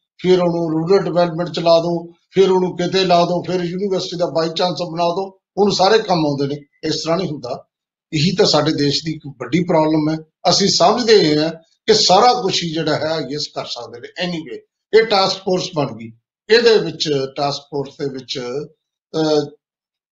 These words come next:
ਜਿਹੜੇ ਡਾਕਟਰ ਨੇ ਨਾ ਜ਼ਿਆਦਾ, ਸੱਤ ਡਾਕਟਰ, ਉਹ ਪ੍ਰਾਈਵੇਟ ਹਸਪਤਾਲਾਂ ਦੇ ਨੇ।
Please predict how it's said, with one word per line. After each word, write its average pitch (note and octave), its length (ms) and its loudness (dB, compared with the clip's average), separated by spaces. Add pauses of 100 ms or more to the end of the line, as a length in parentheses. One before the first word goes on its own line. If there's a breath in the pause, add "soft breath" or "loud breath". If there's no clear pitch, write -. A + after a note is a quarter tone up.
(140)
ਜਿਹੜੇ D3+ 200 2
ਡਾਕਟਰ E3 560 0
ਨੇ E3+ 120 4
ਨਾ C3+ 100 0
ਜ਼ਿਆਦਾ, B2 320 -2
ਸੱਤ E3 340 -4
ਡਾਕਟਰ, C#3 460 -4 (240)
ਉਹ A3+ 140 4
ਪ੍ਰਾਈਵੇਟ D3+ 540 0 (720)
ਹਸਪਤਾਲਾਂ C#3 500 0
ਦੇ B2 120 -8
ਨੇ। B2+ 220 -10